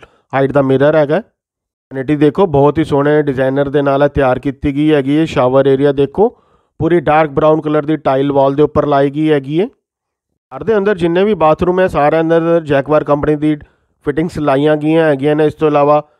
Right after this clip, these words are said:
ਬ੍ਰਾਂਡਡ ਕੰਪਨੀ ਦੀ ਸਵਿੱਚ ਵਾਇਰਿੰਗ ਇਸਤੇਮਾਲ ਕੀਤੀ ਗਈ ਹੈ। ਸਾਹਮਣੇ ਤੁਸੀਂ ਦੇਖ ਰਹੇ ਹੋ,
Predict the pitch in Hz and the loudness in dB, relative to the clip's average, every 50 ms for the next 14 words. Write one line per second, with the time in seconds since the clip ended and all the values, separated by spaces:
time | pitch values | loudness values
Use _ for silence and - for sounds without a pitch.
0 | _ _ _ _ _ - 135 147 151 156 175 175 165 165 170 156 147 156 170 165 | _ _ _ _ _ -4 -2 -2 0 0 -2 -2 -2 -2 -4 -4 -2 -2 -2 0
1 | 170 170 - - 160 151 - 156 156 151 151 160 160 156 - - 156 151 147 147 | -2 -2 0 -2 -2 -2 0 0 0 0 2 0 -2 -2 -4 -4 -2 -2 0 0
2 | 151 147 151 151 143 - 160 156 151 160 165 165 - - 143 139 143 151 156 147 | -2 -2 -4 -6 -4 -4 -4 -2 -2 -2 -2 -2 -2 -2 -2 0 0 0 -2 -2
3 | 156 139 151 156 143 147 143 135 147 143 151 160 165 | -2 -4 -4 -2 0 0 2 2 2 2 2 2 0